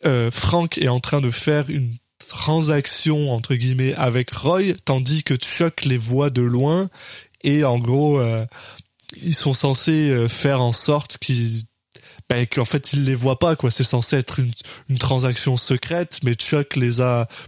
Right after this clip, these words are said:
plus ou moins captés, et ensuite, quand Frank lui parle, bah, il lui dit, bon, bah,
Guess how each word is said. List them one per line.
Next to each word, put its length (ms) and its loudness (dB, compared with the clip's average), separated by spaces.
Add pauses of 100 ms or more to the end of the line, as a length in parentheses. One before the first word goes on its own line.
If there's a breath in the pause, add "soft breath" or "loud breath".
plus 220 0
ou 60 0
moins 220 0
captés, 520 0 (260 loud breath)
et 80 2
ensuite, 480 0
quand 160 2
Frank 520 -2
lui 100 0
parle, 340 2
bah, 100 0
il 60 2
lui 120 -2
dit, 200 0
bon, 240 0
bah, 260 -2